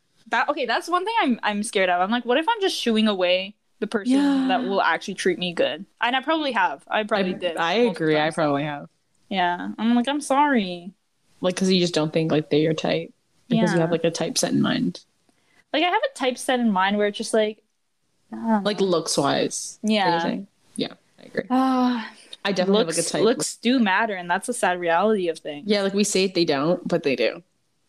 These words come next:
Speaker 1: Yeah, they actually do.
Speaker 2: But
Speaker 1: And,
Speaker 2: honestly,
Speaker 1: like
Speaker 2: like, per-, person, like, once you pass looks, once you surpass the looks, and you're getting to know someone, like, you could be the hottest guy out there, but if you're a dick, you're a dick.
Speaker 1: Yeah.
Speaker 2: And nothing's gonna change
Speaker 1: And
Speaker 2: that.
Speaker 1: it's, it's sometimes where, where it's like, oh, personality is what makes someone attractive.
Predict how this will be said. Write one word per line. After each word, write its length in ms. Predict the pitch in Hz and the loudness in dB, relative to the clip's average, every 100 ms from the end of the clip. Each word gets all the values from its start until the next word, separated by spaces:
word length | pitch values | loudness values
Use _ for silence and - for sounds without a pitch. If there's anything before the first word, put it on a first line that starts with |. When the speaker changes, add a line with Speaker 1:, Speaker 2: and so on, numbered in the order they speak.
| _ | _
Speaker 1:
Yeah, 220 | 269 233 | -2 0
they 100 | 185 | 0
actually 300 | 185 220 254 | 0 0 0
do. 160 | 185 180 | 2 0
Speaker 2:
But 140 | 233 202 | 0 0
Speaker 1:
And, 120 | 220 | 0
Speaker 2:
honestly, 180 | 214 226 | 2 0
Speaker 1:
like 180 | 196 | -2
Speaker 2:
like, 180 | 165 175 | -4 -12
per-, 200 | - 208 | -4 -4
person, 380 | - 208 196 - | -2 -2 -2 -2
like, 160 | 185 180 | -2 -2
once 200 | 190 226 | -2 -2
you 160 | 175 - 175 | -4 -6 -6
pass 400 | - 175 190 - | -2 -2 -2 -4
looks, 420 | 151 170 - - 175 | -2 -2 0 -2 0
once 160 | 175 | 0
you 60 | 185 | 0
surpass 440 | 180 175 151 156 | 0 0 -2 -2
the 80 | 160 | 0
looks, 320 | 143 151 - | 0 0 -2
and 160 | 131 160 | -2 0
you're 120 | 160 | 0
getting 220 | 160 165 | 0 0
to 100 | 160 | 0
know 100 | 151 | 0
someone, 280 | 147 170 175 | 0 2 2
like, 100 | 170 | 2
you 80 | 165 | 2
could 100 | 175 | 2
be 80 | 165 | 2
the 80 | |
hottest 240 | 160 156 - | 2 0 0
guy 100 | 151 | 0
out 120 | 151 | 2
there, 100 | 165 | 0
but 60 | 165 | 0
if 60 | |
you're 140 | 170 160 | 0 0
a 20 | |
dick, 240 | 156 151 | 0 -2
you're 80 | 151 | 0
a 40 | 139 | 0
dick. 320 | 117 - - _ _ _ | -2 -6 -14 _ _ _
Speaker 1:
Yeah. 200 | 185 143 - | -2 -2 -2
Speaker 2:
And 260 | 233 175 | -2 0
nothing's 220 | 160 165 160 | 2 2 0
gonna 140 | 143 | 0
change 240 | - 156 | -2 -2
Speaker 1:
And 100 | 320 | -2
Speaker 2:
that. 160 | - - | -2 0
Speaker 1:
it's, 160 | - 320 | 0 0
it's 120 | - | 0
sometimes 320 | 277 311 311 302 | 0 0 0 0
where, 240 | 277 277 - | 0 0 0
where 280 | 220 233 226 | 0 2 0
it's 220 | - 214 | -4 -2
like, 180 | 220 208 - | -2 -2 -2
oh, 160 | 202 | -2
personality 680 | 185 240 226 - 196 180 185 | -2 -2 -2 -2 0 0 0
is 120 | 185 | 0
what 180 | 180 160 | 0 0
makes 240 | 175 160 - | -2 -2 0
someone 360 | 170 165 185 - | -2 -2 -8 -8
attractive. 520 | 170 190 156 - - | -4 -2 -2 -4 -10